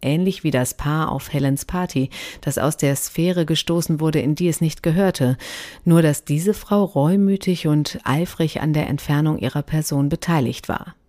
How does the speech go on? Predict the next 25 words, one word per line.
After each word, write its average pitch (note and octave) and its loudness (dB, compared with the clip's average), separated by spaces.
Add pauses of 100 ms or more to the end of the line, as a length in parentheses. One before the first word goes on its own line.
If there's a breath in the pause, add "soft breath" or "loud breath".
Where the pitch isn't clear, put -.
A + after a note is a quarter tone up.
(920)
Alex E3+ -4
vermutete, F3 2 (400 loud breath)
dass C#3+ 0
der C3+ 2
Mann D3+ 4
die C#3+ -2
dezentere D3 2
Version D#3 0
eines C#3+ 0
Türstehers B2 0
war, A2+ -2 (140)
der - -6
die G#2+ -8
dargebotenen C#3+ 0
sozialen C3+ 0
Codes D#3 -2
entschlüsselte F3 -2
und - -6
entschied, F#3 -2
wer B2+ 0
Eindringling E3+ 2
war E3+ 2 (480 loud breath)
und C#3 0
wer F3 2
nicht. - -6